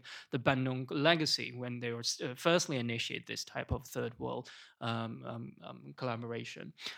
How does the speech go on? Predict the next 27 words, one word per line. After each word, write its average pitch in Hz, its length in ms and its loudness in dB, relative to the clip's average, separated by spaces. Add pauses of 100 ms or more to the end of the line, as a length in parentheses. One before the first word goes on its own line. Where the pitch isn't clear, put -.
(140)
And 151 180 10
then, 147 280 8 (200)
um, 139 380 6
two - 140 4
years 175 260 8
after, 147 720 8
I 131 100 -4 (260)
think 160 200 4
it 143 60 0
was 131 280 -2 (200)
two 143 120 0
thousand 127 260 2
seventeen-ish, 127 840 0
I 127 80 8
don't 123 360 4
remember 127 320 2
quite 120 300 0 (480)
clearly, 123 380 -2 (260)
clearly, 135 400 4 (460)
um, 135 380 6
he 139 420 8
did 147 220 6
a 143 40 8
speech - 480 2
in 123 380 0
Davos, 175 760 6 (100)
uh, 127 480 0